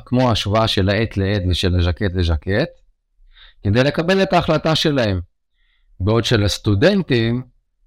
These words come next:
ש-, אה, שהיו בקבוצת הבחירה המרובה, היה מידע רחב יותר, והם היו מסוגלים להעריך את ההצעות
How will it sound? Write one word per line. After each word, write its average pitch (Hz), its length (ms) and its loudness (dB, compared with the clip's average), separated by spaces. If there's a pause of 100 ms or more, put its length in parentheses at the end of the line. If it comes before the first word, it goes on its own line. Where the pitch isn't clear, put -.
(100)
ש-, - 220 -4
אה, 92 760 2
שהיו 107 240 0
בקבוצת 135 600 0
הבחירה 104 420 0
המרובה, 156 600 0 (580)
היה 120 300 2
מידע 135 360 2
רחב 117 440 2
יותר, 110 400 0
והם 101 180 0
היו 110 140 -2
מסוגלים 147 600 0
להעריך 107 760 2
את 117 120 -2
ההצעות 113 540 0